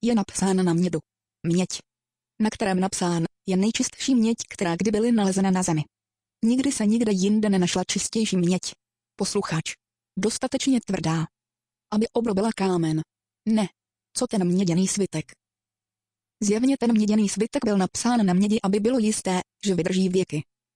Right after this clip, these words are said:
A o čem ten měděný svitek hovoří? Hovoří o příchodu archy k esínské komunitě. Říká doslova, že archa přišla do jejich chrámu. A popisuje,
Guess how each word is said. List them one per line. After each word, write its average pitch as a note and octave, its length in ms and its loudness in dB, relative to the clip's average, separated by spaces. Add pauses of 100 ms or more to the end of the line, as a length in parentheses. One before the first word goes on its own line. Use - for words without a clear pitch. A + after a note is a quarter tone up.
(280)
A G#3 140 -2
o F#3+ 80 0
čem A#3 280 -2
ten B3 180 0
měděný G#3+ 340 2
svitek G#3+ 340 -4
hovoří? E3+ 400 0 (480)
Hovoří A#3 360 0
o A3+ 80 -2
příchodu - 480 -4
archy G3+ 260 -2
k - 140 -14
esínské A#3+ 500 0
komunitě. E3+ 440 -2 (600)
Říká G#3+ 320 -2
doslova, A3 380 -2 (240)
že G3 100 -2
archa A3 360 -2
přišla G3+ 320 -2
do F#3+ 140 2
jejich G#3 240 0
chrámu. E3 420 -2 (500)
A B3+ 80 -4
popisuje, G3 500 -2